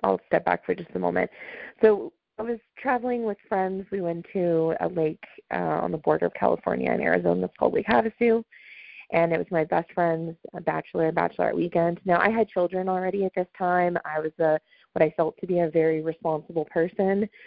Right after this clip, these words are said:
Um, even though I was using all day, every day, I really was living in that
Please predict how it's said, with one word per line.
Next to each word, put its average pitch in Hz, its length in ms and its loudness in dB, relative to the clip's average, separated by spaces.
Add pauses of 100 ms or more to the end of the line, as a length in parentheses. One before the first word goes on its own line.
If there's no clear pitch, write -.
(220)
Um, 160 260 0
even 160 240 -2
though 160 140 4
I 160 60 6
was 165 260 2
using 208 340 -2
all 208 140 -2
day, 208 160 0
every 208 140 -2
day, 226 160 0
I 226 100 2
really 170 280 2
was 170 220 -8
living 170 220 -6
in 170 80 -20 (120)
that 156 320 -2